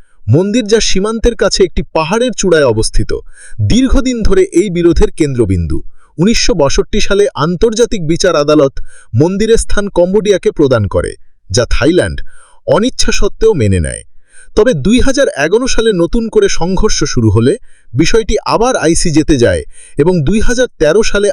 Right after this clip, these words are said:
আদালত আবার কম্বোডিয়ার দাবি বহাল রাখে। এবার কম্বোডিয়া আবারও আদালতে দ্বারস্থ হয়েছে, কিন্তু থাইল্যান্ড এবার আইসিজের এখতিয়ার মানতে নারাজ। এই সংঘাত এখন প্রিয়া ভিহেয়ার ছাড়িয়ে পান্না ত্রিভুজ নামে পরিচিত থাইল্যান্ড,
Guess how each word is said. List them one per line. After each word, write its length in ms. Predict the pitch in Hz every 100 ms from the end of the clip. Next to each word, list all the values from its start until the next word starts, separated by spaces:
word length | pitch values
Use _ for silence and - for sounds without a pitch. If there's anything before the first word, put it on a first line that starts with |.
| -
আদালত 360 | 156 220 143 156 - - - -
আবার 280 | 156 185 247
কম্বোডিয়ার 560 | - 202 185 185 196 185
দাবি 240 | 135 147 190
বহাল 300 | 135 104 98
রাখে। 320 | 82 - 76 - - - _ -
এবার 240 | 165 254 254
কম্বোডিয়া 520 | 220 208 247 240 214 -
আবারও 360 | 135 175 262 262 -
আদালতে 400 | 160 185 190 185
দ্বারস্থ 400 | 135 135 185 -
হয়েছে, 380 | 135 101 98 - - - - - -
কিন্তু 200 | 202 220
থাইল্যান্ড 480 | - 151 196 247 240 202
এবার 260 | 165 175 214 -
আইসিজের 460 | 165 165 214 220 -
এখতিয়ার 440 | - - - 226 208
মানতে 280 | 180 175 180
নারাজ। 340 | 139 90 82 - - - - _ -
এই 120 | 170 180
সংঘাত 440 | 180 208 208 233 -
এখন 240 | 151 208 196
প্রিয়া 240 | - 185 240
ভিহেয়ার 400 | 175 208 190 180
ছাড়িয়ে 420 | - - 196 165 90 - - - -
পান্না 320 | 151 190 233 262
ত্রিভুজ 340 | 214 180 190
নামে 200 | 170 175 175
পরিচিত 400 | 175 196 - 202 -
থাইল্যান্ড, 420 | 156 151 113 92